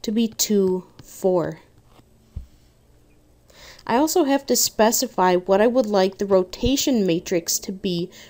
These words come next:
for the platform relative to the base frame. For now, I'm going to specify that I want the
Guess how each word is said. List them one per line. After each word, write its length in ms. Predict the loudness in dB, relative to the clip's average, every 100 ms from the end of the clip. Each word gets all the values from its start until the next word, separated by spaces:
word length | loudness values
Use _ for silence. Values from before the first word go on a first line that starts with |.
| -12
for 180 | -2 0
the 100 | 0
platform 1000 | -4 -2 0 0 -2 -2 2 2 0 -4
relative 760 | -2 0 2 2 4 2 2
to 80 | -4
the 100 | -4
base 480 | -6 -2 0 -2 -6
frame. 480 | -10 -4 -2 -2 -6 -16 -20 -20 -20 -20 -20 -20 -20 -20 -20 -20 -2
For 180 | 2
now, 340 | 4 4 4 2
I'm 100 | -2
going 240 | 2 4 4
to 80 |
specify 720 | 2 0 -2 -2 -4 0 2 2
that 180 | 2
I 120 | 0 0
want 680 | -2 -2 -2 -6 -16 -4
the 300 | 0 2 0